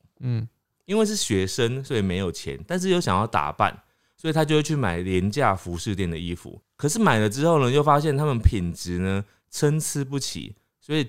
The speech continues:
Speaker 2: 几次之后我就又穿回去旧的衣服了，就浪费了。
Speaker 1: 哦。
Speaker 2: 欸，真的是蛮拉扯的欸。
Speaker 1: 对啊。
Speaker 2: 他因为没有钱，所以他想要
Speaker 1: 买便宜一点的。
Speaker 2: 买便宜的。
Speaker 1: 对。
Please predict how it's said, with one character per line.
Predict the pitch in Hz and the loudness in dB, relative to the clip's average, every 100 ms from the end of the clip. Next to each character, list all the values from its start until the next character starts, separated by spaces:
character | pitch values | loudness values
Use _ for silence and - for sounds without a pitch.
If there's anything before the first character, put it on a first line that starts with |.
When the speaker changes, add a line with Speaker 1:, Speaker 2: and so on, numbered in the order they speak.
| - | -6
Speaker 2:
几 | - 92 82 | -10 -8 -6
次 | - 135 | -2 -2
之 | 123 123 | 0 0
后 | 123 | 2
我 | 85 85 | 0 2
就 | 123 104 - | 2 2 2
又 | 113 | 0
穿 | - - 110 | 0 0 2
回 | 113 98 | 2 0
去 | 107 | -2
旧 | 92 127 95 | -2 0 0
的 | 80 | 0
衣 | 80 80 | -6 -10
服 | - - | -12 -18
了， | - _ - - - _ | -20 _ -20 -20 -20 _
就 | - | -4
浪 | 95 87 | -2 -2
费 | - 82 - | -4 -10 -10
了。 | - _ _ _ - | -18 _ _ _ -10
Speaker 1:
哦。 | 107 92 90 90 101 _ _ | -6 -4 -6 -8 -12 _ _
Speaker 2:
欸， | 151 | -4
真 | 202 | 0
的 | 214 165 | 4 4
是 | 120 147 135 | 2 2 0
蛮 | 110 87 90 92 98 - _ - - | 2 0 0 -2 -4 -10 _ -20 -14
拉 | 110 120 117 | 0 2 2
扯 | 127 - - 76 | -2 -4 -6 -10
的 | 62 58 | -12 -14
欸。 | 78 - _ _ _ | -16 -20 _ _ _
Speaker 1:
对 | - 147 | -2 0
啊。 | 104 95 104 _ | 0 -2 -8 _
Speaker 2:
他 | 180 160 | -4 0
因 | 185 | 2
为 | 170 | 4
没 | 117 | 4
有 | 104 | 2
钱， | 87 - 80 | -2 -6 -4
所 | 110 | -2
以 | |
他 | 139 | -2
想 | 139 101 | -2 -2
要 | 92 107 104 90 80 _ _ _ _ _ _ | 2 2 2 0 -6 _ _ _ _ _ _
Speaker 1:
买 | 123 110 | -6 -6
便 | - 110 | -4 -4
宜 | 104 | -2
一 | |
点 | 107 104 | -4 -6
的。 | - 135 | -10 -12
Speaker 2:
买 | 92 87 | -10 -8
便 | 87 85 | -6 -4
宜 | 87 | -4
的。 | - 58 - _ _ | -8 -16 -18 _ _
Speaker 1:
对。 | 113 | -6